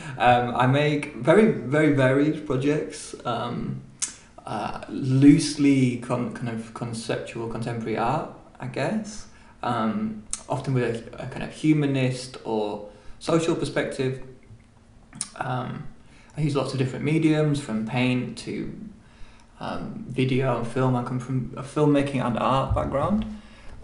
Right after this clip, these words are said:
Um, and yeah, I, I, I try not to, I guess like you with this program, I try to keep the whole, the, the frame very open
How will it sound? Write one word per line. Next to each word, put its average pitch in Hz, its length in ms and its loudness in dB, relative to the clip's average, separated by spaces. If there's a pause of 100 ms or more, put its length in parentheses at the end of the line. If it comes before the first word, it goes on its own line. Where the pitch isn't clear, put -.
Um, 117 560 -2 (1500)
and 160 160 -2
yeah, - 160 2
I, - 800 -2
I, - 20 -4
I - 40 -
try 247 200 4
not 233 200 4
to, 185 180 0
I 160 60 4
guess 160 240 2
like 135 180 8
you 165 160 4
with 165 120 4
this 139 120 0
program, 135 380 6
I 120 40 2
try 139 160 4
to 135 140 2
keep 135 180 2
the 123 100 4
whole, 123 440 4 (680)
the, 131 120 0
the 135 140 -2
frame 139 500 6
very 120 240 4
open 117 480 -4